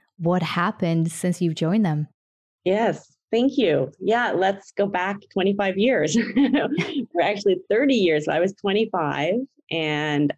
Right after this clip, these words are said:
Speaker 2: I took this job at a software company. I didn't know much about it, Microsoft. And I got really lucky. I met my husband, David, and I got stock options that ended up being worth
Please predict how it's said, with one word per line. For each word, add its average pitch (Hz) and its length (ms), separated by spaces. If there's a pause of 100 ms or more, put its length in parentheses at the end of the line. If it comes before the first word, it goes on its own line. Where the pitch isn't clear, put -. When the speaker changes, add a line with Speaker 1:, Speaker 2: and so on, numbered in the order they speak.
Speaker 2:
I 147 440
took 165 120 (100)
this 160 200
job 214 420
at 151 300
a 147 220 (100)
software - 440
company. 143 440
I 135 60
didn't 147 180
know 156 100
much 151 240
about 143 240
it, - 180
Microsoft. 151 680 (880)
And 208 100
I 208 60
got 233 240
really 254 240
lucky. 269 580
I 160 200
met 165 280 (240)
my 165 80
husband, 151 600 (340)
David, 151 460 (760)
and 160 320
I 165 80
got 156 340
stock 185 380
options 214 760
that 143 280
ended 147 300
up 165 220
being 151 240
worth 139 340